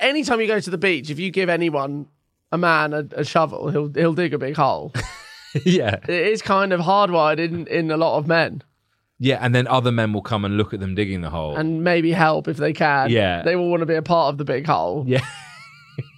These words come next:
Speaker 2: <laughs>
Speaker 1: That is a <laughs>
Speaker 2: And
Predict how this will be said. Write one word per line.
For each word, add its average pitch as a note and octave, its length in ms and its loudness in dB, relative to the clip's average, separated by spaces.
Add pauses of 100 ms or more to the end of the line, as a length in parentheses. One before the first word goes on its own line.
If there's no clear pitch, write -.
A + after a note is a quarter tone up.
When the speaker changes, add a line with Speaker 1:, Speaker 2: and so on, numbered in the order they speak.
Speaker 2:
<laughs> D#3 120 -6
Speaker 1:
That F#3 260 2
is F#3+ 140 0
a F#3 400 2
<laughs> - 500 -2 (600)
Speaker 2:
And D3+ 280 0